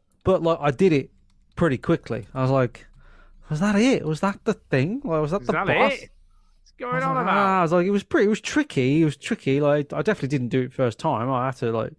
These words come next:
Speaker 1: you know, like, work
Speaker 2: It
Speaker 1: at it,
Speaker 2: didn't
Speaker 1: but
Speaker 2: take, like, a day, though.
Speaker 1: No, it, it took me, like, an hour, right? And I was like, "Right, I've done that. Okay." I was like, "All right," I was floating around, isn't it? Then eventually, I was like, "Ah, there must be something else. There must be something else."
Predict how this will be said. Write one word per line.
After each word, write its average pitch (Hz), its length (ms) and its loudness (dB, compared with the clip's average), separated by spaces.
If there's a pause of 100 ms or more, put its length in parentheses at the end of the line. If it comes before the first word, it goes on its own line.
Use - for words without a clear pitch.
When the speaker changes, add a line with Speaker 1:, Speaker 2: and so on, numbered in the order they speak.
Speaker 1:
you 127 100 -2
know, 110 240 -4
like, 110 80 -6
work 127 300 -2
Speaker 2:
It - 20 -4
Speaker 1:
at 110 60 -2
it, - 60 -2
Speaker 2:
didn't 208 120 -4
Speaker 1:
but - 60 -4
Speaker 2:
take, 175 180 -2
like, 160 240 -2
a 139 80 -6
day, 139 440 -6
though. 95 260 -16 (340)
Speaker 1:
No, 202 240 2
it, 120 220 0
it 196 100 2
took 220 140 0
me, 196 80 4
like, 143 160 4
an 131 80 4
hour, 123 280 2 (160)
right? 143 300 0
And 135 100 0
I 131 60 2
was 123 100 0
like, 120 140 -2
"Right, 123 260 0
I've 107 80 -10
done 123 180 -2
that. 110 240 -2 (220)
Okay." 110 460 -6 (260)
I - 60 -20
was 131 80 -14
like, 156 80 -12
"All 170 60 -10
right," 151 400 -2
I - 20 -2
was 131 80 -4
floating 143 380 -2
around, 131 240 -2
isn't 127 220 -6
it? - 40 -16 (520)
Then 160 120 2
eventually, 165 640 0
I 131 80 -6
was 151 140 -10
like, 156 280 -8
"Ah, - 240 -16
there 180 100 -8
must 185 200 -8
be 202 80 -8
something 139 500 -4
else. 120 260 -4
There 135 80 -8
must 156 180 -8
be 135 60 -10
something 127 340 -8
else." 120 240 -10